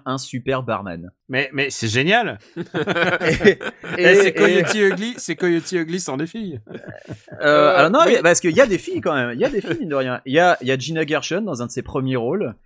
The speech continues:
Speaker 2: Hmm.
Speaker 1: où, euh, en gros, elle se tape Tom Cruise, et ensuite elle se tape son mentor, et donc Tom Cruise, ça lui fait beau à son petit cœur, et donc du coup, il se casse de New York, et il part à la Jamaïque, et c'est là que t'entends la, la fameuse chanson,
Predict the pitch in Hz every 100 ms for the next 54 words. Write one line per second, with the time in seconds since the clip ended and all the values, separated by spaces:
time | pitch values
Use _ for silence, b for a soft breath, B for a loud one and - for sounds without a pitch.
0 | _ _ 110 135 151 135 120 113 113 113
1 | 110 117 127 131 127 143 147 131 139 127
2 | 151 131 147 151 175 135 143 131 143 -
3 | 143 135 131 147 127 123 131 127 139 139
4 | 120 113 123 113 117 - 127 117 113 135
5 | 127 - _ _ 113 127 123 131 151 104
6 | - 139 139 131 143 - 117 139 127 120
7 | 117 113 143 170 202 - 117 127 120 110
8 | 120 117 104 104 120 117 113 117 110 -
9 | 113 98